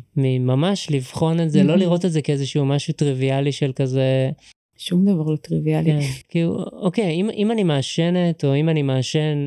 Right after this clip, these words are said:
Speaker 1: אה, וויד, אם אני משתמש בחומר על בסיס יומיומי, זה יכול להיות, אנחנו מדברים על וויד, אבל זה גם יכול להיות אלכוהול שהוא חוקי, או ניקוטין, או כל דבר.
Speaker 2: מהמם.
Speaker 1: לדבר, לדבר עם עצמך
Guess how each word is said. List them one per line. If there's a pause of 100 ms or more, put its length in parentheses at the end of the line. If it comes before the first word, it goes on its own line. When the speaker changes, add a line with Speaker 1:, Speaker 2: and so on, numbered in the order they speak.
(140)
Speaker 1:
אה, (400)
וויד,
אם
אני
משתמש
בחומר
על
בסיס
יומיומי,
זה
יכול
להיות, (320)
אנחנו
מדברים
על
וויד,
אבל
זה
גם
יכול
להיות
אלכוהול
שהוא
חוקי,
או
ניקוטין,
או
כל
דבר.
Speaker 2:
מהמם. (500)
Speaker 1:
לדבר, (120)
לדבר
עם
עצמך